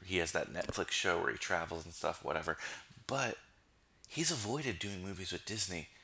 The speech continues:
since High School Musical. But guess what? He's back. Not a High School movie, but I figured I'd announce it. He's gonna be in the reboot of Three Men and a Baby. Wonder who he's gonna be. You guys tell me. What do you think? You think he's gonna be Danson, Guttenberg,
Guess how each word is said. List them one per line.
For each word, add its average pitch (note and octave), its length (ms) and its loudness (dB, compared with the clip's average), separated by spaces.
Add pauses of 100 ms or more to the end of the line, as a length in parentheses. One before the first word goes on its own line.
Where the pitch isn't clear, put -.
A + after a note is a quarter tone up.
(140)
since - 560 2 (160)
High - 180 0
School - 240 0
Musical. - 520 -10 (680)
But - 140 -12
guess F2 360 4
what? C3+ 360 4 (440)
He's F#2+ 400 -2
back. B2+ 500 6 (240)
Not C3 200 10
a D#3 60 4
High B2 180 6
School G#2 200 -4
movie, F2 220 -2
but F2 140 0
I E2+ 60 4
figured A2 280 0
I'd G2 120 -2
announce E2+ 360 -4
it. E2+ 80 -4 (260)
He's B2 200 2
gonna C3 160 2
be A2 120 0
in A2 80 0
the G2 80 2
reboot G2 460 -2
of - 100 -6
Three G2 240 -4
Men A2+ 180 0
and G2+ 140 0
a E2 40 0
Baby. A2 420 -2 (760)
Wonder E2 220 -4
who F2+ 100 -2
he's F#2 140 0
gonna G#2+ 140 0
be. A#2+ 300 -2 (460)
You G#2 120 -2
guys A2+ 300 8
tell A2 140 2
me. E2 160 -2
What F#2 140 -2
do F#2+ 60 -2
you E2 100 0
think? - 200 -8
You - 80 -6
think F2+ 140 -6
he's F2 120 -4
gonna E2 140 -6
be D#2+ 100 -2
Danson, A2 480 0 (300)
Guttenberg, F2+ 520 -2